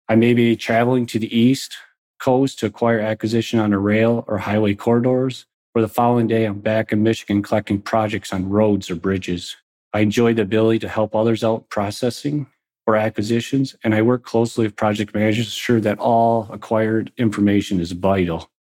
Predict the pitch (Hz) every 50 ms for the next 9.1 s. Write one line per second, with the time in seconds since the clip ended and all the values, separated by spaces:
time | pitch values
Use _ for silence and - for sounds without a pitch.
0 | _ _ _ _ - 104 101 101 104 101 95 - - 98 90 85 - - 101 101
1 | 95 92 90 85 85 82 - - _ _ _ _ _ _ _ _ _ _ _ _
2 | _ _ - - 113 117 117 123 120 117 107 117 120 120 117 120 120 113 107 104
3 | 98 98 104 107 107 104 101 95 - - 107 101 92 90 87 87 - - - -
4 | 110 98 98 95 - 95 - - 101 95 92 90 98 98 95 92 92 - - _
5 | _ _ _ _ _ - - 113 107 101 104 107 110 107 110 104 104 107 101 98
6 | 104 92 - - 107 101 - - 101 98 101 98 - 98 92 - 98 95 90 -
7 | - 92 87 92 113 123 269 262 - - 87 85 82 82 - - _ _ - -
8 | - - - _ _ - 101 104 107 104 - - 101 95 107 107 107 104 104 104
9 | 101 98